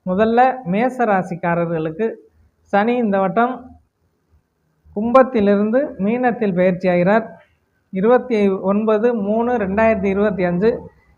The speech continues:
இரவு ஒம்பது நாற்பத்தி நாலு மணிக்கு கும்பத்திலிருந்து மீனத்திற்கு பெயர்ச்சி ஆகிறார். இந்த பெயர்ச்சியானது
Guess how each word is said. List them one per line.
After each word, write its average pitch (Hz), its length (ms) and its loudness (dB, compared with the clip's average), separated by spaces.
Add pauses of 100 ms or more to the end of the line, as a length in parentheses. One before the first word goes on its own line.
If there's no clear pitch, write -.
(140)
இரவு 254 720 4
ஒம்பது 233 560 0
நாற்பத்தி 214 340 -2
நாலு 196 220 0
மணிக்கு 208 640 -4 (520)
கும்பத்திலிருந்து 226 840 0
மீனத்திற்கு 220 720 -4
பெயர்ச்சி 202 420 -2
ஆகிறார். 170 380 0 (1300)
இந்த 190 180 -2
பெயர்ச்சியானது 208 920 0